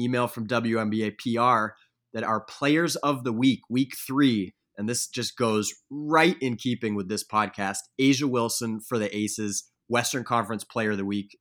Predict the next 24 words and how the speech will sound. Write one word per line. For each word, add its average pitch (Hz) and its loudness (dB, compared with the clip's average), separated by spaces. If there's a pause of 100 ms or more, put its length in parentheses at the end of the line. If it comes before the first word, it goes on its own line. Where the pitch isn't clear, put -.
That 117 2
means 117 -2
that 104 -8
the 104 -8
Aces 104 -8
have 98 -10
won 101 -4 (140)
all 110 0
three 113 -2
Western 104 -2
Conference 98 -2
Player 101 -2 (100)
of 98 -4
the 101 -2
Weeks 104 -2
this 107 -4
season, 98 -2
A'ja 104 -2
with 95 -6
two, 107 -2 (360)
Jackie 110 2
Young 95 -4
with 85 -16
one. 143 0